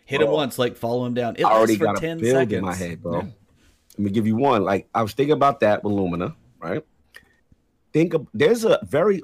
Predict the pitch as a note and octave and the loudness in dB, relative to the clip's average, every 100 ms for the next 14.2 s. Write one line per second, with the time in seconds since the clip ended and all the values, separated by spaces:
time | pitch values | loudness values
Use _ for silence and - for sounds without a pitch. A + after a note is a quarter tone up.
0 | - C#3 F3 D3 A#2+ G#2 A#2+ C3 G#2 F#2 | -2 0 0 -2 -2 -4 -4 -2 -4 -6
1 | - _ G2+ G2+ F#2+ F2+ E2+ - G2 F2 | -12 _ -4 -2 -2 -4 -6 -8 -12 -4
2 | G#2+ G#2 F#2+ - E2+ - A2 G#2 _ _ | -2 -2 -4 -10 -16 -12 -14 -14 _ _
3 | _ _ _ _ _ - G2 A2+ A2 F#2+ | _ _ _ _ _ -12 -6 -4 -4 -6
4 | - - B2+ D#3 A#2 A2+ A#2+ A2+ A#2 A2 | -16 -12 -4 2 2 2 2 0 -2 -4
5 | C3 B2 A#2 - _ _ _ _ D3 F2 | -4 -4 -6 -8 _ _ _ _ 0 2
6 | E2 D3 C3 B2+ G#2 G2+ G2 G#2+ G2+ - | 2 2 2 2 0 -2 -2 -2 -2 -2
7 | G#3+ D3 D3+ D#3 D#3 - A#2+ A#2+ C3+ D#3 | -4 -2 -8 -6 -4 0 2 4 4 4
8 | D#3+ D#3+ D3+ A2+ G#2 G2+ F#2+ - G#2+ - | 6 4 4 2 2 0 -2 -4 -8 -4
9 | A#2+ A#2+ A2+ A2+ A2+ A2 G#2+ - - - | 0 2 2 2 0 -2 -6 -14 -18 -10
10 | D#3+ A#2+ G2 A#2 C#3+ A2 F2 F#2+ A2 G#2 | -4 -4 -4 -8 -8 -8 -10 -8 -8 -8
11 | G#2 G2 F#2+ E2 F#2+ F2+ - - A2 A2 | -10 -10 -10 -12 -14 -14 -16 -10 -6 -4
12 | G2+ F2 F2+ F2 G2 G2 E2 F2 E2+ E2 | -4 -6 -8 -6 -6 -6 -8 -8 -8 -8
13 | E2+ - _ _ - - A#2+ G#2+ F2+ B2+ | -10 -16 _ _ -20 -14 -2 0 2 2
14 | D#3 | 2